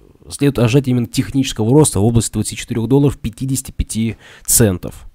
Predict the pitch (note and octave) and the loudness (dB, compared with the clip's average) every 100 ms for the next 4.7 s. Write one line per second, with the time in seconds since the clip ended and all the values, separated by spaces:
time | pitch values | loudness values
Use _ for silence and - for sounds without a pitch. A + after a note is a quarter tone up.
0 | _ _ _ - C#3+ B2 E2+ - - - | _ _ _ 6 8 10 6 -2 -14 -4
1 | B2+ B2+ A#2 - A2+ - G2+ D#2 C2+ - | 4 6 6 2 -2 0 -2 -2 -8 -12
2 | - - - G2+ G2+ A#2+ A#2+ A2+ A#2 A#2+ | -16 -12 -4 -2 4 4 4 0 -2 -8
3 | A2+ A2+ - F3 - - F#2+ E2 _ B2 | -8 -10 -10 -12 -10 -12 -12 -12 _ -2
4 | A#2+ A#2 - A2 B2+ - - | 2 0 0 2 2 2 -6